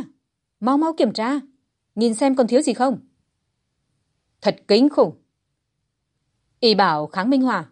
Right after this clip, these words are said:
với âm dương kính không thấy nữa." Một lúc sau, toàn bộ phủ thành chủ đều rúng động, như một trận binh hoang mã loạn. Vân Yên Ly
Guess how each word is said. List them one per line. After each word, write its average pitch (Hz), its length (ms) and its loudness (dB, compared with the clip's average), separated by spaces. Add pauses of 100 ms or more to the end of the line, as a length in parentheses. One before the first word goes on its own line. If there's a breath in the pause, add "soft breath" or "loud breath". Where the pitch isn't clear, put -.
với 185 200 0
âm 202 160 2
dương 208 160 2
kính 196 220 -4
không 247 140 -2
thấy 220 180 0
nữa." 240 200 -2 (1700)
Một 185 300 0
lúc 185 200 0
sau, 190 340 -8 (480)
toàn 247 200 2
bộ 214 200 2
phủ 190 360 -2
thành 185 200 -6
chủ 170 300 -4 (160)
đều 175 200 -2
rúng 170 320 -4
động, 196 220 0 (800)
như 185 180 0
một 170 180 -6
trận 156 340 -6
binh 180 220 -2
hoang 175 340 -10 (200)
mã 170 280 -10
loạn. 185 260 -6 (1400)
Vân 190 280 2
Yên 190 220 -4
Ly 185 240 -6